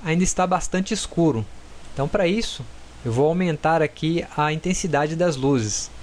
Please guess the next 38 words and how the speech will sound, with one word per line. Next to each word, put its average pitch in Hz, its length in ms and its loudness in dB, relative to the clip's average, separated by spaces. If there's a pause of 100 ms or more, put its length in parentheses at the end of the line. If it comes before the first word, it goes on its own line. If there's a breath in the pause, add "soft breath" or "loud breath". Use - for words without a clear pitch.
(220 loud breath)
Então 131 120 -2
selecionei 170 440 2
qualquer 170 360 2
uma 185 120 2
das 180 200 2
luzes, 185 280 2
vou 147 140 2
colocar 147 320 2
aqui 135 280 -4
dez 151 520 0 (120)
em 123 80 -2
multiplier 151 680 2 (580 loud breath)
e 233 100 2
fazemos 185 460 2
aqui 175 380 0 (140)
mais 165 260 2
algumas 170 360 2
renderizações 160 680 0
de 175 80 0
teste. - 500 -2 (320 loud breath)
Então 143 160 -2
cada 247 280 2
vez 220 180 2
que - 80 -8
você 208 240 0
configurar 175 580 2
a 165 40 4
luz, 170 460 0
cada 180 220 0
vez 175 180 -2
que 165 100 -6
você 160 220 -2
mudar 160 540 2
os 156 100 -6
parâmetros 127 480 -2
da 123 120 0
sua 127 180 0
cena, 156 440 0